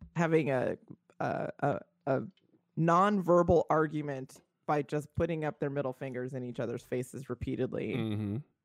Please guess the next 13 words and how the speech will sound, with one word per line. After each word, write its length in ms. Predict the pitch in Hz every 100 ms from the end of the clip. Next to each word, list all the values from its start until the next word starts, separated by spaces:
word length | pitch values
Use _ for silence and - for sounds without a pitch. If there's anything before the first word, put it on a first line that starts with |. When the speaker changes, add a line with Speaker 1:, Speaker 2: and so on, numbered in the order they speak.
| _ -
Speaker 1:
and 160 | 135 135
then 160 | 120
storming 480 | 123 - 135 117 104
off 180 | 82 156
from 420 | - - - -
each 120 | - -
other 180 | -
while 140 | - -
still 320 | - - -
flipping 280 | - - -
each 120 | -
other 220 | - - -
off. 220 | - -